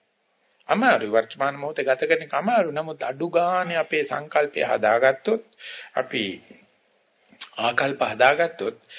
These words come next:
අපි ජීවිතේ මීට වඩා චිත්තක්ෂණේ චිත්තක්ෂණේ මේ වර්තමාන මොහොතේ ගත කරන්න ඕක තමයි බුදුන් කියන්නේ. ඕක තමයි ධර්මයේ කියන්නේ. ඕක තමයි සංඝයා කියන්නේ. ඕක තමයි සීල කියන්නේ.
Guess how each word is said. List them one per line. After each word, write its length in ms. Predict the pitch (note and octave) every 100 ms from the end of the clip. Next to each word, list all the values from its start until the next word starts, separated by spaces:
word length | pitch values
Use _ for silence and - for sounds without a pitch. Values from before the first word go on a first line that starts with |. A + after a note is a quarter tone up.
| -
අපි 220 | - - G#3+
ජීවිතේ 480 | C#3+ D#3 F#3+ G3+ G#3
මීට 280 | D#3+ F#3 F#3 C#3+
වඩා 420 | A#2+ B2 F3 G#3
චිත්තක්ෂණේ 720 | G3+ E3 - E3 - D#3+ C#3+
චිත්තක්ෂණේ 720 | C3+ D3 - C#3+ - D#3 C#3
මේ 140 | C3 A#2+
වර්තමාන 540 | A2 - C#3+ C#3+ D3+
මොහොතේ 300 | D3 D3 C3+
ගත 160 | A#2+ A2
කරන්න 260 | C3 F#3 C4
ඕක 140 | B3+
තමයි 240 | B3+ C#4 C4
බුදුන් 300 | D#4 E4 B3
කියන්නේ. 400 | F3+ - - - _ _ _ _ _ _ _
ඕක 160 | - C#3
තමයි 180 | A3+ G#3
ධර්මයේ 480 | E3+ F#3+ A#3 D4+
කියන්නේ. 360 | - C3+ G2+ - _ _ _ _ _ _ -
ඕක 100 | D3+
තමයි 200 | G#3 A#3
සංඝයා 500 | E3 G#3 C#4 E4 G#3+
කියන්නේ. 380 | F3 A2+ - - _ _ -
ඕක 160 | - E3+
තමයි 240 | A#3+ C4 A#3+
සීල 340 | - C#4+ C#4
කියන්නේ. 400 | A#3 F3 D3+ C#3+